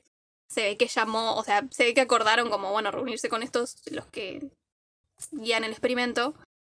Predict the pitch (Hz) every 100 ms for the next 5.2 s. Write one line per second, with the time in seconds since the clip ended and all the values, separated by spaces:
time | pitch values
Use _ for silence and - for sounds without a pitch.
0 | _ _ - - 226 190 214 - - -
1 | 214 220 - - 233 226 226 233 - -
2 | 220 220 _ _ _ _ _ - 233 220
3 | 214 202 220 - 214 233 202 220 240 262
4 | 254 240 233 240 254 262 277 285 277 277
5 | 254 294